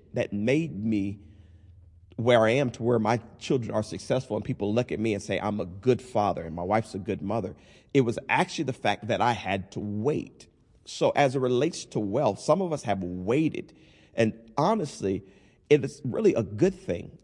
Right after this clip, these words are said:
because had you had abundance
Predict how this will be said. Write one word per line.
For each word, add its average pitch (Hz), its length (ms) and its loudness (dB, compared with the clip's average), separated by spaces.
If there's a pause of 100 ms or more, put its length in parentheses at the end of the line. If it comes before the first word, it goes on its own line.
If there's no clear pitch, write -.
(260)
because 131 640 0
had 151 380 0
you 175 200 -2
had 139 460 2 (100)
abundance 135 800 2